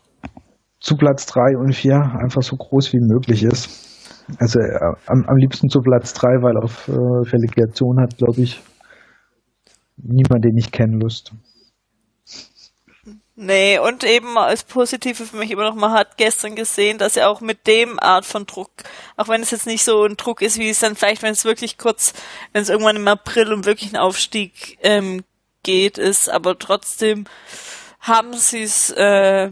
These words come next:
Speaker 2: bewiesen, auch von Anfang an gezeigt und es im Spiel, ähm, durchgehalten. Ich denke, es wird jetzt immer mal Rückschläge geben, auch wenn man das System umstellt, wenn doch mal ein Spieler mit gelben Karte ausfällt.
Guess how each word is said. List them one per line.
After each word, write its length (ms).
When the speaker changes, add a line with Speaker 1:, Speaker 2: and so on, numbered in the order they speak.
Speaker 2:
bewiesen, 380
auch 100
von 140
Anfang 340
an 160
gezeigt 540
und 240
es 160
im 140
Spiel, 580
ähm, 480
durchgehalten. 600
Ich 80
denke, 180
es 140
wird 100
jetzt 240
immer 220
mal 180
Rückschläge 640
geben, 420
auch 300
wenn 160
man 120
das 160
System 440
umstellt, 380
wenn 200
doch 220
mal 140
ein 80
Spieler 440
mit 300
gelben 300
Karte 360
ausfällt. 580